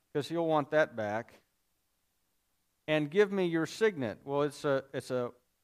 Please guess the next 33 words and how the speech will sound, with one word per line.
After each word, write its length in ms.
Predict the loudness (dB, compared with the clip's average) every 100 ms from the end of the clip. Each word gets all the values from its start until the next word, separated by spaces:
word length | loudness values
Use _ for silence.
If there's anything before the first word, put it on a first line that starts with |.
| _
a 240 | -6 -6 -6
clay 680 | -10 -2 2 2 2 -2 -8 -10
cylinder 640 | -2 0 0 -2 -6 -10 _ _ _ _ _ _ _ _ _ _
with 140 | -8
a 40 | -8
cord 520 | -4 0 2 0 -2
that 120 | -8
ran 260 | -4 -2 -2
through 160 | -6
the 80 | -4
middle 280 | -2 -2 -2
of 140 | -2
it. 120 | -4 -6 _ _ _ _ _ _ _ _ -4
And 160 | 0
what 180 | 2 0
you 200 | 0 -4
did 480 | -2 -2 2 2 2
when 200 | 0 -2
you, 640 | -2 0 0 -2 -4 -8 -12 _ -8
um, 520 | -4 -2 -2 -6 -10 -16 _ -6
when 160 | -4
you 220 | -4 -6 -10 _ -8
needed 400 | -4 -2 -2 -4
to 100 | -8
sign 460 | -4 0 2 2 2
an 120 | -2
official 400 | -2 -4 -4 -2
document 640 | 2 2 0 -4 -2 -2
or 140 | -2
to 120 | -4 -8
give 300 | -4 -4 -4
your 220 | -6 -8
seal, 560 | -6 -6 0 0 0